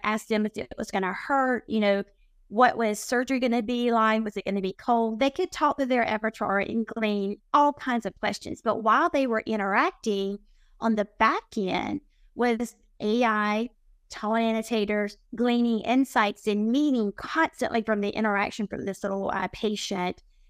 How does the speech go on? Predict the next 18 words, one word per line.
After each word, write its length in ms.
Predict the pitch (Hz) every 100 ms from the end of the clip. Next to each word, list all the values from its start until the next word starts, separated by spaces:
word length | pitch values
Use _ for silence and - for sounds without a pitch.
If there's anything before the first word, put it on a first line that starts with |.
| _
Then 280 | 196 233 220
that 280 | 220 294 -
was 160 | 392 254
being 420 | 220 208 202 196
transformed 1000 | - - 220 262 294 - 196 185 196 202
into 380 | 214 208 208
analytics 880 | 208 208 208 185 226 381 233 208 - -
and 200 | 208 202
dashboards 720 | 220 294 370 - 202 190 185 -
that 180 | 208 -
was 120 | -
being 240 | 220 202
sent 400 | - 220 - -
back 280 | - 190 -
to 120 | - 196
the 80 |
clinical 460 | - 311 294 - 202
team. 360 | - 180 170